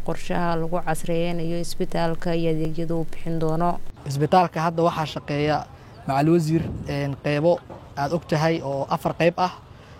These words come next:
Speaker 2: Qeybta dhimirka ragga iyo qeybta dhimirka haweenka oo dhowaan xarigga laga jari doono sidii maalin dhaweyd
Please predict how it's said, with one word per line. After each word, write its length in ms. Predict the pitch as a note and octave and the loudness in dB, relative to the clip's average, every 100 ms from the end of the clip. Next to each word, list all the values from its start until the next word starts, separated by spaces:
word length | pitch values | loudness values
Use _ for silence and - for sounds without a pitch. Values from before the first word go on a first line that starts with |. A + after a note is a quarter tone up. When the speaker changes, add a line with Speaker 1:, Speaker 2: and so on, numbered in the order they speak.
| - | -4
Speaker 2:
Qeybta 300 | D#3+ E3+ - | 0 0 2
dhimirka 520 | E3 F3+ E3 - F#3+ A3 - - - - - | 2 2 2 2 0 0 -12 -20 -20 -20 -2
ragga 360 | F3 E3+ F#3 G#3+ - - - - | 0 4 4 2 -8 -20 -20 -10
iyo 100 | D3+ | -8
qeybta 320 | C#3+ D#3+ E3+ E3 | 0 0 2 0
dhimirka 360 | F3 E3 - | 2 0 0
haweenka 440 | D3 D3 E3+ D3+ D3 | 0 2 0 -2 -4
oo 120 | C#3+ | -2
dhowaan 280 | D3 D#3+ E3 | 2 4 2
xarigga 300 | E3+ E3 D3+ | 0 0 0
laga 180 | D3 | 0
jari 200 | D3 E3+ | 2 0
doono 360 | D3 D3 D3+ E3 | 0 -2 -2 -4
sidii 340 | - - D#3 D3+ | -8 -6 -2 0
maalin 300 | D#3+ D#3+ D#3 | 2 2 2
dhaweyd 300 | D3 D3 | 2 0